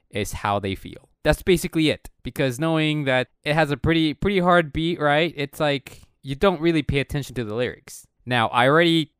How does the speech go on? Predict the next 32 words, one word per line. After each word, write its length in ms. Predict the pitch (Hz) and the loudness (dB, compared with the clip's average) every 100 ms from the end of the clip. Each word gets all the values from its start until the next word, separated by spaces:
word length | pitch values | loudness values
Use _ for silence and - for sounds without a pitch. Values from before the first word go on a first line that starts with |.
| - | -8
established 640 | 117 151 143 135 - - _ | -4 0 0 0 -6 -12 _
my 140 | - 117 | -6 -6
stance 580 | - 127 120 117 - - | -2 -2 -2 -4 -10 -6
on 180 | 110 107 | -4 -2
mumble 260 | 110 107 | -2 -2
rap 280 | 107 107 - - _ _ _ - | 0 0 -4 -14 _ _ _ -8
in 360 | 101 101 98 _ _ - | -6 -6 -10 _ _ -14
seasons 360 | - 127 123 | -8 -4 -4
ago. 360 | 120 120 120 117 _ | -2 0 0 -2 _
We're 140 | 117 | -4
not 180 | 120 120 | 0 0
gonna 160 | 117 113 | 0 -2
talk 220 | 123 117 | 0 0
about 300 | 107 117 113 | 2 0 2
that 280 | 120 113 - - | 0 0 -2 -8
right 300 | 110 107 123 | -2 -2 -2
now. 380 | 151 170 165 - _ - | 0 2 2 -2 _ -8
What 220 | 127 107 | -6 -2
we're 100 | 123 | -4
going 360 | 123 190 208 196 | -2 2 4 4
to 100 | 165 | 2
talk 280 | 156 135 135 | 4 4 2
about 360 | 113 107 107 - | 2 2 2 -2
is 380 | 110 110 110 101 | -2 0 0 -2
the 120 | 113 | -6
fact 460 | - 135 131 131 - | -4 0 2 0 -2
that 280 | 113 104 110 | -2 -2 -2
there 200 | 120 117 | 0 2
was 680 | 117 113 110 - - - _ - | 2 2 0 -4 -12 -20 _ -18
this 440 | 117 117 113 - - - | -6 -6 -6 -10 -20 -4
guy 540 | 143 123 90 87 95 _ 110 | 0 2 0 -4 -12 _ -14
that 480 | 113 107 101 - | -4 -2 -2 -6